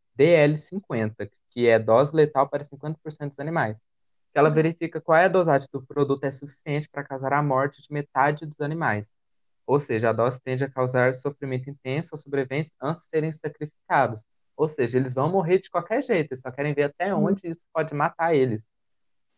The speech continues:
Speaker 1: E,
Speaker 2: Em
Speaker 1: tipo,
Speaker 2: todos
Speaker 1: e
Speaker 2: os
Speaker 1: o outro
Speaker 2: testes, né? Não só
Speaker 1: Uhum.
Speaker 2: nele. Tipo, no
Speaker 1: E
Speaker 2: final das contas, de todos os testes, eles morrem.
Speaker 1: Sim. E o outro teste, que é meio que uma continuação desse, eles vão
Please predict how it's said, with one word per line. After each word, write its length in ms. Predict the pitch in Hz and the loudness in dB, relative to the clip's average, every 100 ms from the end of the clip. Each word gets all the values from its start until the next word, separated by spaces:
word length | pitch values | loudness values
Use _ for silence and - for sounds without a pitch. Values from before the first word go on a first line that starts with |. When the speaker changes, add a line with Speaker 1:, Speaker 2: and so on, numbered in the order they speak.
| _ 127 | _ -4
Speaker 1:
E, 120 | 135 - | -4 0
Speaker 2:
Em 80 | 214 | 2
Speaker 1:
tipo, 20 | |
Speaker 2:
todos 260 | 214 240 - | 6 6 6
Speaker 1:
e 100 | 156 | 4
Speaker 2:
os 20 | |
Speaker 1:
o 60 | 147 | 6
outro 0 | |
Speaker 2:
testes, 460 | 240 208 - 214 214 | 8 6 2 -4 2
né? 420 | 214 220 220 - _ _ _ _ | 2 2 -2 -10 _ _ _ _
Não 160 | 208 208 | 2 6
só 200 | 185 202 | 6 6
Speaker 1:
Uhum. 0 | |
Speaker 2:
nele. 280 | 254 208 247 _ _ _ _ _ _ _ _ | 6 2 -4 _ _ _ _ _ _ _ _
Tipo, 220 | - 139 | -2 4
no 100 | 143 | 6
Speaker 1:
E 360 | 143 139 135 127 - | 6 4 2 -2 -6
Speaker 2:
final 100 | - | 0
das 220 | 214 214 | 2 2
contas, 680 | - 202 214 226 262 262 - | 2 2 2 2 2 0 -4
de 180 | 202 208 | -4 0
todos 260 | 208 190 202 | 2 2 0
os 120 | 202 | -2
testes, 640 | - 202 214 220 - 233 | 2 4 2 0 -2 0
eles 480 | 233 226 233 - - 254 | 0 0 -2 -6 -8 -6
morrem. 440 | 262 214 220 208 - _ _ _ _ _ _ _ _ | -2 -2 -4 -6 -18 _ _ _ _ _ _ _ _
Speaker 1:
Sim. 840 | _ - - 139 135 135 127 127 _ _ _ _ - | _ -20 -10 -8 -6 -4 -4 -4 _ _ _ _ -4
E 320 | 131 135 143 | 0 2 4
o 60 | 135 | 6
outro 300 | 147 151 170 | 4 2 -4
teste, 320 | 143 139 - | -2 -2 -2
que 100 | 139 | -6
é 20 | |
meio 240 | 131 127 127 | -2 -2 -2
que 60 | |
uma 120 | 127 | -6
continuação 840 | 120 127 127 123 120 123 - 147 151 | -8 -8 -8 -8 -8 -10 -8 -6 -2
desse, 560 | 127 139 185 - _ - | 0 -2 -2 -10 _ -2
eles 300 | 127 135 - | -2 -2 -6
vão 580 | 127 139 151 156 151 | -2 0 0 2 0